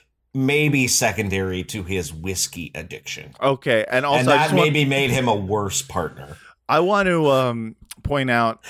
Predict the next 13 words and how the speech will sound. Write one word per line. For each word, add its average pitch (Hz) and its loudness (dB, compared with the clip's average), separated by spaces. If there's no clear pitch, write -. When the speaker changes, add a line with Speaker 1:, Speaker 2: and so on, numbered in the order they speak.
Speaker 2:
the, 110 -4
uh, 92 0
handle, 180 -2
TikTok 165 -2
handle 165 -2
is 117 -4
at 151 2
that's 147 0
not 117 0
love. 135 2
Cool. 101 2
Speaker 1:
<laughs> - -18
Oh. 180 2